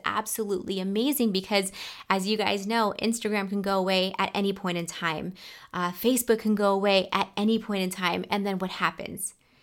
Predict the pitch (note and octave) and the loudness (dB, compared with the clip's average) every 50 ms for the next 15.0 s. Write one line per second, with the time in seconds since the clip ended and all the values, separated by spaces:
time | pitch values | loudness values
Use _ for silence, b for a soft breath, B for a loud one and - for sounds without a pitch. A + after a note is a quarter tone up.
0 | b b b b b _ _ - G3+ G3 F#3+ G3 G3+ G3 G3 G3 G#3+ G#3 F#3+ G3+ | b b b b b _ _ 0 0 2 6 6 6 6 6 2 0 0 2 4
1 | F#3+ F#3 F3 F#3+ F#3+ - - - _ _ _ _ _ - - A#3+ A#3 A#3+ G3+ F3 | 2 4 4 4 0 -4 -14 -18 _ _ _ _ _ 0 0 0 2 2 0 0
2 | - - - - - - - F#3+ F#3+ G#3+ G#3+ F#3 G3 F#3 E3+ - F#3+ G3 F#3+ E3+ | 0 -2 -8 -8 -8 -6 -6 -4 2 2 2 4 4 2 2 2 0 0 0 0
3 | F3+ F3 - - G3 G3 F#3+ G#3 - - - - F#3 F#3 - - B B B B | 0 -2 -2 -2 0 0 2 0 0 -2 -4 -4 -4 -4 -6 -6 B B B B
4 | B B - - G#3 G3+ G#3 F#3+ G3 - G3+ A#3 B3 B3+ B3+ A#3 A3+ - G#3 G3+ | B B 2 4 4 6 4 4 0 -2 -2 -2 0 2 0 0 0 0 -2 -2
5 | G#3 - G#3+ G3 F#3+ - - - - G3 F#3 F#3 F#3 F#3+ F#3+ G3 G3 G3 - - | -2 -2 -4 -4 -2 -4 -4 -2 0 0 2 2 2 2 2 2 2 0 -2 -4
6 | - G#3 G3 G3 G3 F#3+ - - F3+ F3+ F#3 F3+ F3 F3+ F3+ B B B B B | -2 0 0 0 0 -2 -4 -4 -2 0 0 0 0 0 -4 B B B B B
7 | - - G3 F#3 F#3 - - - - B3 C4 C#4 C4+ A#3+ F#3+ F3+ F3 - - - | -4 -2 -2 -2 -2 -4 -8 -4 0 2 4 4 4 2 2 2 2 0 0 -2
8 | - - - - A3 A#3 b b b b b b b b b b - - - - | -6 -6 -6 -8 -10 -12 b b b b b b b b b b -8 -4 -2 0
9 | - - - - G#3 G3 G#3 A3+ C4 C#4 - - - - _ G3 - G3+ G3 G3+ | 0 0 2 2 4 6 6 4 4 2 -4 -8 -10 -10 _ -6 -4 0 2 2
10 | G3 G3+ G3 G3 G3+ G3+ G3+ - - F#3 F#3 F3+ - - F#3 F#3 F#3 F3 E3 E3+ | 2 4 2 2 2 0 0 -4 -2 -2 -2 -2 -2 -2 -2 -2 -2 -2 -2 -4
11 | D#3+ E3+ - - F#3+ F#3 - - - - _ _ _ _ _ _ _ _ _ _ | -4 -4 -4 -2 -2 -4 -4 -6 -8 -18 _ _ _ _ _ _ _ _ _ _
12 | _ - G3+ G#3+ G#3+ - F3+ - - - - G3 F#3 _ - - A#3 A3+ A3+ A3+ | _ 4 4 4 4 2 -2 -4 -6 -8 -10 -14 -16 _ -6 2 2 4 4 4
13 | A3+ A3+ - G3 G3 G3 - F#3 F3 E3+ F3 F3 F3 - - F#3 F#3 F3+ E3+ F3+ | 2 2 0 -2 -2 0 0 -2 0 0 -2 -6 -4 -4 -2 0 0 0 0 -2
14 | E3+ F3 F3+ F#3 F#3 F#3+ G3+ G#3 A3 A#3+ B3 G#3 F#3+ G3 F#3 F3+ F3+ F3+ F3+ - | -6 -2 0 2 4 4 4 4 4 2 0 0 2 0 0 2 0 0 -4 -6